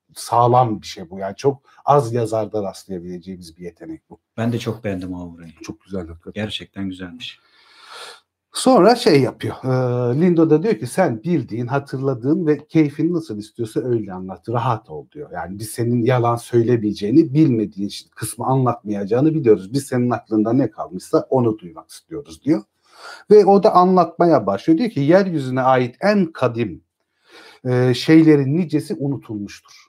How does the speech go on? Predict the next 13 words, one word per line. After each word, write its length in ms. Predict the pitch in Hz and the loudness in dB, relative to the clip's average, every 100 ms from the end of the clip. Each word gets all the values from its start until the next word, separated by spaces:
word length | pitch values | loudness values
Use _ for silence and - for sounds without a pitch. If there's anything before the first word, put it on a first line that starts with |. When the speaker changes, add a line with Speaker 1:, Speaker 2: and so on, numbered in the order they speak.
| _ | _
Speaker 1:
Yeryüzü 600 | 107 160 170 139 113 123 | -2 2 2 -2 -8 -4
derken 460 | 151 123 - 202 156 | -2 -2 -4 -8 -6
bizim 240 | 143 147 | -6 -8
Silmarillion'da 540 | - 156 143 123 160 - | -8 -6 -4 -2 -2 2
Orta 400 | 151 143 139 113 | 4 4 0 -8
Dünya 380 | 104 90 85 82 | -8 -10 -14 -16
dediğimiz 460 | 82 - 160 160 | -18 -16 -16 -16
yer. 140 | - - - | -20 -20 -4
Aman 340 | 127 127 131 | -2 0 -2
olmayan 460 | 120 107 90 82 76 | -2 -2 -4 -8 -14
yeri 260 | 76 78 73 | -16 -16 -18
anlıyoruz 520 | 67 71 73 - - | -20 -20 -20 -20 -20
yani. 460 | - _ _ _ | -20 _ _ _